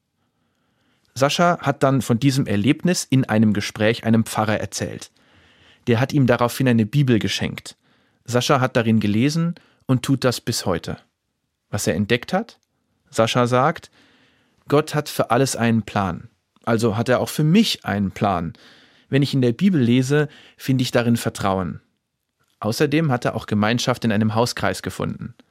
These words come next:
Mittlerweile hat Sascha einen Job und auch eine Wohnung. Drogen nimmt er auch keine mehr. Das Gespräch mit ihm hat mich sehr beeindruckt.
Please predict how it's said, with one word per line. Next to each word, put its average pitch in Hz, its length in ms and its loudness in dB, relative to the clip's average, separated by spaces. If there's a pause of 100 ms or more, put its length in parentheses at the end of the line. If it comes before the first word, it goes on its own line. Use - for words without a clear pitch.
(920)
Mittlerweile 147 460 2
hat 127 140 -2
Sascha 131 300 0
einen 101 160 -2
Job 175 360 0
und 120 280 0
auch 113 140 0
eine 117 280 2
Wohnung. 101 400 2 (480)
Drogen 135 300 4
nimmt 123 180 2
er 139 140 0
auch 107 140 -2
keine 98 260 -2
mehr. - 320 -4 (480)
Das - 140 -10
Gespräch 127 440 -2
mit 143 160 -2
ihm 123 180 2
hat 117 140 -4
mich - 180 -4
sehr 107 240 2
beeindruckt. 98 680 -4